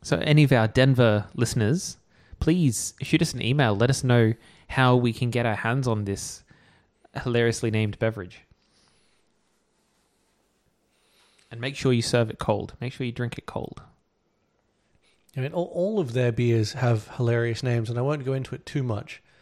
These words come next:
Speaker 2: because literally all of their beers have hilarious names.
Speaker 1: That's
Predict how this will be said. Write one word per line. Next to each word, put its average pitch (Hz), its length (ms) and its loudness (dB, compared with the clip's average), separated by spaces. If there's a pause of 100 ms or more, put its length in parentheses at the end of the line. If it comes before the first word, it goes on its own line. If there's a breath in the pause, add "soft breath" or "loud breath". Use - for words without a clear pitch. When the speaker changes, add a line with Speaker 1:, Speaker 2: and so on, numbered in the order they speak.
(440 soft breath)
Speaker 2:
because 117 420 -2 (300)
literally 127 480 0
all 123 240 2
of 110 80 -2
their 113 160 0
beers 113 260 -2
have 120 160 -4
hilarious 110 460 -6
names. 113 360 -8
Speaker 1:
That's - 260 -16